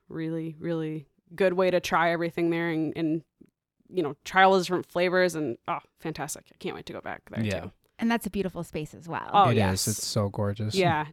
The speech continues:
Speaker 1: two really great, really beautiful spaces that would be really good for, like, date night or going with your friends or family.
Speaker 2: Mm-hmm.
Speaker 1: Um, yeah, and just really friendly, um, owners and staff. So they just really make you feel really welcome there and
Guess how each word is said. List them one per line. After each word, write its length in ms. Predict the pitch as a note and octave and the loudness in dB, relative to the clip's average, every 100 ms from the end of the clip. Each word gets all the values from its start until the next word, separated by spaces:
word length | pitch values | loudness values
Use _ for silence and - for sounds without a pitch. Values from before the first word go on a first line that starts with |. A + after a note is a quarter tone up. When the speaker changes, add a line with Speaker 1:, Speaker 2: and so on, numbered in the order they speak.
| - | -4
Speaker 1:
two 280 | A3+ G#3+ F3+ | 0 0 0
really 560 | E3 F3+ F3 E3 D#3 _ F3 _ _ | 0 2 2 0 -2 _ -20 _ _
great, 320 | E3 E3 D3 - | -4 -2 -2 -4
really 240 | E3 E3 | -4 -4
beautiful 520 | D#3 D#3+ D#3+ D#3 D#3 | -4 -4 -4 -4 -6
spaces 420 | D#3 - D3 C#3+ | -6 -6 -6 -6
that 140 | D3 A#2 | -6 -8
would 140 | D3+ | -8
be 120 | D#3 | -10
really 200 | D3 F#3+ | -2 -2
good 180 | F3+ E3+ - | 0 -2 -4
for, 100 | C3 | -8
like, 160 | A#2+ - _ _ | -8 -14 _ _
date 220 | - D#4 - | -2 -2 0
night 400 | B3+ A3+ G3+ F3 | 2 4 4 4
or 320 | D3+ D3 D#3 _ - | 0 -2 -6 _ -2
going 240 | G3+ G3+ | 4 6
with 140 | F#3+ | 4
your 100 | F3+ | 0
friends 300 | - F3+ F3+ | -2 -2 -2
or 80 | D3 | -4
family. 640 | - B3 A#3+ A3+ A3 G#3 G3 | -2 0 2 4 4 6 4
Speaker 2:
Mm-hmm. 160 | - | 2
Speaker 1:
Um, 420 | D#3+ D3 C#3+ D3+ - _ _ _ _ | 2 0 -2 -4 -8 _ _ _ _
yeah, 200 | - - - - _ | -12 -12 -12 -18 _
and 140 | D3+ | -8
just 220 | D3+ F3 A3 | -8 -8 -4
really 200 | A3+ F#3+ | 0 0
friendly, 840 | - F3+ E3+ E3+ E3 E3 E3 F3 - | 0 -2 0 0 0 0 -2 -4 -8
um, 380 | D#3 D#3 D#3 D3+ | -8 -6 -6 -6
owners 320 | E3+ E3+ F3 | -4 -2 -2
and 140 | D#3+ D3 | -4 -8
staff. 480 | - E3 D#3+ D#3+ - | -6 -2 -2 -4 -10
So 300 | - F3 E3 | -6 -4 -4
they 120 | D#3 | -4
just 260 | D#3 D#3+ - | -8 -8 -8
really 160 | E3 E3 | -6 -6
make 220 | D#3+ - | -6 -8
you 60 | |
feel 260 | E3 E3+ D#3+ | -12 -10 -10
really 160 | D#3+ D#3 | -10 -8
welcome 340 | D#3 - D#3+ | -10 -8 -8
there 360 | D#3 D#3 D#3+ D#3 | -6 -6 -6 -6
and 260 | C#3+ D3+ | -8 -10